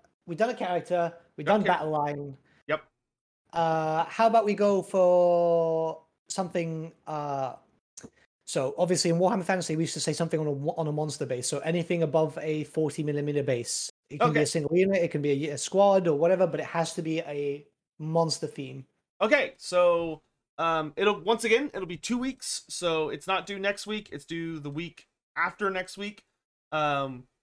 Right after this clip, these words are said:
Speaker 2: we are doing monsters. So bust out your monsters or anything monstrous. So it could be a big monster,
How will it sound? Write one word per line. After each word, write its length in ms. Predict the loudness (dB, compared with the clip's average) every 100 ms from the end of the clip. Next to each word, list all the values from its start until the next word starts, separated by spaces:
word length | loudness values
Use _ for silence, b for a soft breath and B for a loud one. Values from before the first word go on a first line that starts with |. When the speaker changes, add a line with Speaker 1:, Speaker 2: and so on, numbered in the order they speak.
| _
Speaker 2:
we 260 | -10 -6 -4
are 360 | -2 0 0
doing 920 | -4 -6 -4 -2 -4 -6 -6 -8 -10 -14 _ _ _ _ _
monsters. 800 | 0 0 0 -4 -6 -6 -12 -16 _ _ _ _ _ _ -8
So 520 | -2 0 -2 -4 0
bust 260 | 4 4 6
out 200 | 4 4
your 120 | 2
monsters 560 | 2 2 2 -2 0 0
or 140 | 2
anything 420 | 2 -2 -4 -4 0
monstrous. 1000 | 0 0 -6 -4 0 0 -2 -10 -10 -12 _
So 380 | -8 -4 -2
it 140 | -2 -6
could 100 | -4
be 100 | -4
a 60 |
big 200 | -4 -4 -2
monster, 640 | -2 -2 -2 -2 -2 -4